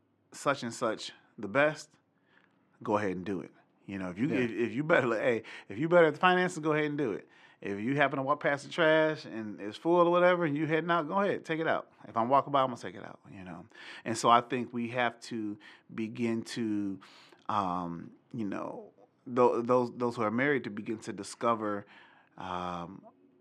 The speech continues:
Speaker 1: how, how each other fits, you know, um, and because that's gonna ultimately influence the, the, the parenting. That's going to
Speaker 2: Mm-hmm.
Speaker 1: influence the household.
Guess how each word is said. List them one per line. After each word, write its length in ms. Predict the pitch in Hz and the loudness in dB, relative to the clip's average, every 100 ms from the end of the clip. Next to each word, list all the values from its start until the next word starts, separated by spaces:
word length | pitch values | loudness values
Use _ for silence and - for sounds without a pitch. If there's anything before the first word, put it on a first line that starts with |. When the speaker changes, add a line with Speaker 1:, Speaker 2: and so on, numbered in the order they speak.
| _ - | _ -10
Speaker 1:
how, 640 | - 135 113 110 107 92 - | 8 10 10 8 0 -4 -8
how 400 | - 120 107 101 | 0 2 2 0
each 220 | 113 - | -8 -8
other 160 | 104 85 | -8 -10
fits, 580 | - 107 80 - - - - _ | -10 -8 -8 -10 -18 -18 -20 _
you 180 | 92 92 | -14 -12
know, 420 | 87 87 87 87 - | -8 -6 -6 -8 -8
um, 500 | 92 90 87 90 87 - - - - | -8 -6 -6 -6 -10 -16 -20 -20 -12
and 360 | 113 107 101 95 | -4 -2 -2 -4
because 260 | - 117 | -6 -6
that's 220 | 90 131 131 | 2 2 2
gonna 220 | 127 113 | -2 0
ultimately 540 | 104 113 117 110 104 | 0 0 -2 -6 -6
influence 640 | 101 101 110 104 101 95 - - | -8 -10 -8 -6 -6 -8 -18 -14
the, 440 | 107 101 98 95 - - - _ | -10 -8 -8 -10 -14 -20 -20 _
the, 280 | 113 95 92 | -6 -4 -4
the 140 | 98 | -8
parenting. 600 | - - 101 92 - 78 92 | -4 -2 -2 -4 -8 -16 -8
That's 220 | 101 - | -6 -6
going 240 | - 110 104 | -6 -6 -6
to 120 | 107 | -6
Speaker 2:
Mm-hmm. 180 | 101 104 | -6 -8
Speaker 1:
influence 500 | 101 110 101 101 - | -8 -10 -8 -8 -8
the 100 | - | -6
household. 600 | - 110 - 92 78 | 2 2 0 -6 -6